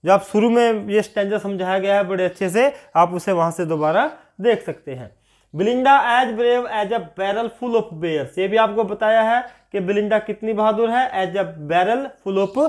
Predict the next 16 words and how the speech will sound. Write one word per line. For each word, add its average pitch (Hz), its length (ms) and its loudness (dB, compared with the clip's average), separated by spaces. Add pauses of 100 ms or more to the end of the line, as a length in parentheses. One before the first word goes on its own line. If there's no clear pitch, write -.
(340)
bears, 175 380 2
क्योंकि 185 200 -4
वो 208 120 4
बहुत 180 260 2
फैट 180 400 2
है, 226 380 2 (260)
और 185 160 2
फरी 220 400 2
उसने 196 240 -4
क्लॉथ्स 180 320 0
पहने 185 320 -2
हुए 196 120 0
हैं 202 140 0
बेयर 180 240 2
की 202 120 -2
तरह। 214 260 2